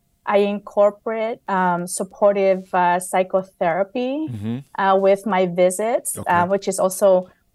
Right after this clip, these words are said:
Speaker 1: part of, uh, my training in school. Um, so that's my services as far as, um,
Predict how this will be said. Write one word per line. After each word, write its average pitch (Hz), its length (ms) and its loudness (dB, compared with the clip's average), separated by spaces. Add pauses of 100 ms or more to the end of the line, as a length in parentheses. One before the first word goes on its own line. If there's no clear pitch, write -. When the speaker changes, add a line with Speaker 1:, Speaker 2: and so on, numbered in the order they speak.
Speaker 1:
part 196 280 2
of, 185 280 2
uh, 180 180 2
my 175 160 -2
training 175 420 -6
in 165 100 -6
school. 175 580 -2 (340)
Um, 175 420 0 (220)
so 208 640 4 (1200)
that's 202 420 0
my 202 220 0
services 196 640 -2
as 185 160 -2
far 196 460 0
as, 180 420 -2
um, 170 580 -4